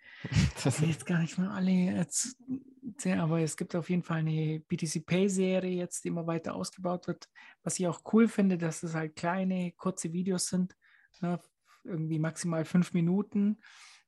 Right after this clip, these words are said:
Speaker 2: Ähm, dann, was gab's denn noch für Videos eigentlich? Ich,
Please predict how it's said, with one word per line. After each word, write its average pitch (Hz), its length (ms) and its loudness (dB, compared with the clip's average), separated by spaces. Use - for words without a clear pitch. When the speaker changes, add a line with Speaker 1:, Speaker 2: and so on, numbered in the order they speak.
Speaker 2:
Ähm, 151 600 -4
dann, 156 440 -4
was 160 320 -8
gab's - 160 -4
denn 175 80 0
noch 180 100 -2
für 185 180 -4
Videos 180 340 -4
eigentlich? 170 380 -6
Ich, 175 240 -14